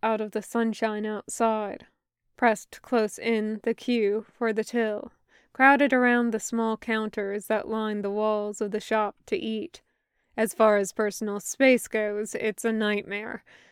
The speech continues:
It's not busy enough to force bodily contact,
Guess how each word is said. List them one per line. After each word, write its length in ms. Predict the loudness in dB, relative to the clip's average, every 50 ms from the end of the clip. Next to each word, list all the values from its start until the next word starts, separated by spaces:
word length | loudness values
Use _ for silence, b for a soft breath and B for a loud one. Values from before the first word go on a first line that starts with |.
| b b b b
It's 220 | -2 0 0 4 4
not 260 | 6 6 6 4 4
busy 320 | 2 2 4 4 4 4
enough 340 | 4 4 4 4 2 2 0
to 100 | -2 -4
force 380 | -2 0 0 0 0 -2 -4 -8
bodily 580 | -4 0 0 2 2 2 2 0 0 0 -2 -4
contact, 760 | -6 -4 -2 0 2 2 2 4 4 6 6 4 4 0